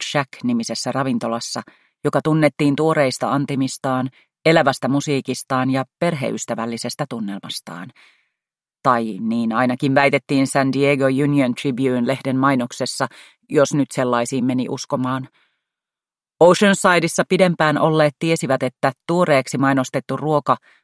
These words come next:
oli lämpölamppujen alla muhivaa edellispäivän kalaa ja ranskalaisia, ja elävä musiikki, silloin kun sellaista oli tarjolla, tarkoitti yleensä sekalaista teinisakkia revityissä farkuissa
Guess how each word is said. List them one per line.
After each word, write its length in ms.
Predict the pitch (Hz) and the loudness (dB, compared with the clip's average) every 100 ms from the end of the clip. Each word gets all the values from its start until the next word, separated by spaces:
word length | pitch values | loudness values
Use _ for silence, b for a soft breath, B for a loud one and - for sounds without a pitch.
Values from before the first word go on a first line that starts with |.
| _ - | _ 2
oli 200 | 156 151 | 4 6
lämpölamppujen 800 | 156 156 143 139 131 139 135 | 4 4 4 4 4 0 2
alla 220 | 127 135 131 | 2 2 2
muhivaa 480 | 143 147 135 131 | 0 2 4 4
edellispäivän 720 | 110 139 139 127 - 120 123 120 | 4 0 -2 -2 -2 0 -2 0
kalaa 320 | 139 135 127 | 2 4 2
ja 120 | 117 | 0
ranskalaisia, 840 | 113 127 - 110 110 113 - 113 110 b b b b b _ - | -2 -2 -4 -4 -4 -4 -4 -4 -4 b b b b b _ 0
ja 120 | 165 | 2
elävä 380 | - 240 240 196 | 6 6 6 2
musiikki, 600 | 196 208 190 - - 170 - _ - | 0 -2 -4 -4 -8 -8 -8 _ -10
silloin 360 | - 120 117 | -4 0 -2
kun 160 | 117 127 | -2 -2
sellaista 460 | 139 135 127 - | 0 2 2 2
oli 120 | 131 127 | 0 0
tarjolla, 480 | 160 147 127 127 123 b b b b _ _ | -2 0 -2 0 -2 b b b b _ _
tarkoitti 540 | 165 147 - 131 - | 2 4 4 4 2
yleensä 360 | - 165 160 165 | 2 4 4 2
sekalaista 680 | - 175 175 165 143 - 143 | 0 0 4 4 4 2 -2
teinisakkia 720 | - 147 143 131 120 _ 135 127 | 0 2 2 0 -4 _ 0 0
revityissä 540 | 143 131 113 120 131 | 0 -2 -2 -4 -4
farkuissa 720 | 139 131 113 110 110 - 113 | 0 0 0 -6 -8 -8 -10